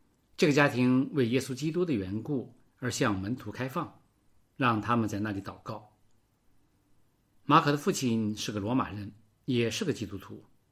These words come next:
研究结果表明，当耶稣被钉十字架的时候，马可大约有二十岁。耶稣被捕的当晚，在客西马尼园里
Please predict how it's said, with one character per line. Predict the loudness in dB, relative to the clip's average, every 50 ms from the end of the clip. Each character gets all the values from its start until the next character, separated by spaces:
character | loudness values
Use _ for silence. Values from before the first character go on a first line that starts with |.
| _ _ _ _ _ _ _ _ _ _ _ _ _ _ _ _ _ _ _ _ _ _ _ _ _ _ _ _ _ _
研 | 4 6 6
究 | 8 6 4
结 | 4 2 4
果 | 4 4
表 | 4 4 2 0 0
明， | -2 0 0 -2 -2 -4 -8 -16 _ _ _ _ _ _ _ _ _ _ _ _
当 | _ 4 6 6
耶 | 6 6
稣 | 6 4 4 6
被 | 6 6 6
钉 | 6 4 4 4 2
十 | 2 -2
字 | -4 -2
架 | 0 2 2 2
的 | 0 -2
时 | -4 -8 -6
候， | -4 -2 -2 -2 -4 -8 _ _ _ _ _
马 | -4 -2 0 0 0
可 | -2 -4 -6 -6 -8 -8 -10 -8
大 | -6 -4 -4 -2
约 | -2 -2 -2 -2 -2
有 | -2 -4 -8 -6
二 | -4 -4 -2 -2 -4
十 | -6 -8 -10
岁。 | -10 -8 -8 -8 -8 -8 -14 _ _ _ _ _ _ _ _ _ _ _ _ _ _ _ _ _ _ _ _ _ _ _ _ _
耶 | 2 4 4
稣 | 4 4 6 6 8 6 6 4 0 -4 0
被 | 2 4 4 4
捕 | 4 0 -4 -8
的 | -8 -4
当 | 0 2 2 2 2
晚， | 0 -2 -6 -12 -20 _ _ _ _ _ _ _ _ _ _ _ _
在 | 0 2 4 6 6 4 4
客 | 2 -2 -2 -2
西 | -2 0 0
马 | 0 2 2 2
尼 | 2 2 4 4
园 | 4 2 2 2 2 2
里 | 2 0 -4 -8